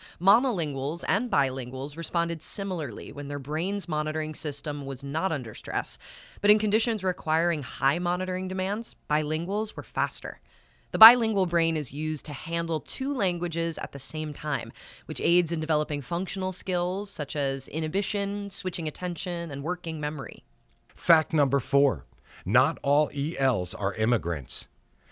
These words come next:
Speaker 2: But did you know more than half of E L students were born in this country? According to the National Education Association, second-generation students,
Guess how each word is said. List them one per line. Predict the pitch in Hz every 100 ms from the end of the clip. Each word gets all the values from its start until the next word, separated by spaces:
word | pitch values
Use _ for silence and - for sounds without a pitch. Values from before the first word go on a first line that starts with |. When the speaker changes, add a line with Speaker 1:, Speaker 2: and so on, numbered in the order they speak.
| -
Speaker 2:
But | - 107
did | 135 135
you | 131
know | 131 117 117 143
more | 127 117
than | 101 98
half | 82 113 131 -
of | 90
E | 135 131
L | 127
students | 117 - 117 120 139 -
were | 110
born | 92 113 127 131
in | - 131 139
this | 135 -
country? | 127 131 - 160 165 - _ -
According | 98 113 120 147
to | 151
the | 110
National | 107 117 120 135 117
Education | 117 101 - 143 160 - 101
Association, | - 104 90 98 90 87 - 110 123 - -
second-generation | - - 156 - 165 147 151 160 156 147 175
students, | - - 110 87 92 -